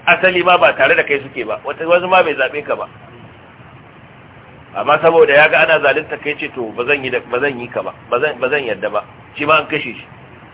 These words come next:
An kama al'umma ba ji ba, an ji an ɗaɗɗaure su. An saki masu laifin, an ce ba su da laifi, wankakku ne.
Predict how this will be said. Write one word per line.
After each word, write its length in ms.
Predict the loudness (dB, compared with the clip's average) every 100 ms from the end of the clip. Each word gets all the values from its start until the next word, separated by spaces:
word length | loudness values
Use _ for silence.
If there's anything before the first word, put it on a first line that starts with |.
| -16 -4
An 160 | -4 0
kama 520 | 4 4 4 0 -2 -12 -20 -20 -20 -12
al'umma 480 | -8 -6 -4 2 4
ba 200 | 6 4 2
ji 100 | -2
ba, 120 | 0 0
an 180 | 0
ji 60 | 0
an 120 | -2 -2
ɗaɗɗaure 400 | -6 -6 -8 -12
su. 120 | -18 -20 -20 -20 -20 -2
An 180 | 0 2
saki 200 | 0 -2
masu 260 | 0 0 0
laifin, 320 | -2 -4 -8 -14 -10
an 160 | -10 -8
ce 120 | -2
ba 180 | 0 0
su 80 | -6
da 100 | -4
laifi, 360 | -4 -4 -14 -18 -20 -20 -20 -20 -20 -8
wankakku 580 | -6 -6 -6 -8 -6 -6
ne. 140 | -8